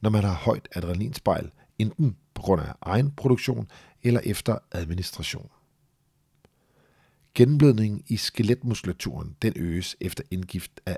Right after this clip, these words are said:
adrenalin i terapeutiske doser, så muskulaturen, den får altså øget ilt, tilførsel og en tilføring af næringsstoffer. Også den koronare gennemblødning øges af indgift af adrenalin.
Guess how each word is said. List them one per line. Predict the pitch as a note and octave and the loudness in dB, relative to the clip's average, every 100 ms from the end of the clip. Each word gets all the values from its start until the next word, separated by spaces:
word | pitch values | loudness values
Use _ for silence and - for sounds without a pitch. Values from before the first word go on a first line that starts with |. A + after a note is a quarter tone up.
| - | -6
adrenalin | F2+ E2+ E2+ E2+ E2 - | -6 -4 -4 -4 -6 -10
i | |
terapeutiske | E2+ - D2+ E2+ - - E2+ | -8 -6 -6 -6 -8 -10 -8
doser, | - D2+ - E2+ - - - - - | -8 -10 -6 -6 -6 -20 -20 -20 -14
så | - A2 | 0 2
muskulaturen, | G2+ - G#2 - C3+ A#2+ - | 2 0 0 2 0 0 0
den | A#2 | -2
får | B2+ G#2+ | 2 -2
altså | D#2+ F2+ D2 - F#2+ | 0 -4 -4 -4 2
øget | G#2+ B2 A#2+ | 6 6 4
ilt, | A2+ G#2+ - - _ _ | 0 -2 -8 -20 _ _
tilførsel | - A2 F2+ F2+ F2+ F2+ _ | -2 -2 0 -6 -6 -10 _
og | G2 | -2
en | F#2 D#2+ - | -2 -2 -2
tilføring | G#2+ F#2 F#2 E2 - | -2 0 0 -2 -4
af | F#2 F2+ | -8 -6
næringsstoffer. | D#2 D#2+ D#2+ - C#2 C#2+ - _ _ _ _ _ - - - _ _ _ | -6 -6 -10 -8 -10 -10 -18 _ _ _ _ _ -20 -20 -20 _ _ _
Også | G#2 A#2+ D3 | 4 4 4
den | C#3+ A2 F#2 - | 4 2 2 -8
koronare | - G2+ F2+ G2+ A#2 G#2 A#2+ | -2 -2 0 0 0 -2 -4
gennemblødning | - F2+ F2 C#2+ D2+ C#2+ | -2 -2 0 -4 -6 -6
øges | E2+ D#2 E2+ - _ _ - | -6 -4 -8 -12 _ _ -8
af | E2 - _ | -8 -8 _
indgift | E2+ E2 - D#2+ - F#2+ | -10 -10 -10 -10 -8 -8
af | D#2 D#2 | -6 -6
adrenalin. | D#2+ D2+ C#2+ - | -6 -8 -8 -12